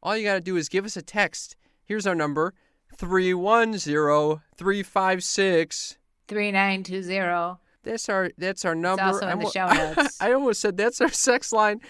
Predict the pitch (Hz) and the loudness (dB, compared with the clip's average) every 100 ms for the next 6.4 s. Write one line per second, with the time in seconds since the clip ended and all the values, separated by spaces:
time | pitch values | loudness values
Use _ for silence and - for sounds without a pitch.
0 | - - - - 214 - 233 220 240 226 | -20 -20 -10 0 2 4 4 8 8 10
1 | 233 233 - _ _ _ 220 240 240 208 | 8 8 2 _ _ _ 6 8 8 4
2 | - 190 - 180 247 202 202 - - - | 4 2 4 0 4 4 4 -2 -12 -16
3 | - _ - 165 165 160 160 151 147 165 | -18 _ -4 2 2 4 4 4 2 2
4 | 170 170 190 185 143 - 196 170 - 170 | 4 2 2 -2 -4 -4 -8 -8 -2 0
5 | 165 165 147 160 156 - 156 196 311 - | 2 0 0 2 0 -2 -4 -2 -2 -2
6 | 220 208 180 - | -4 -2 -4 -4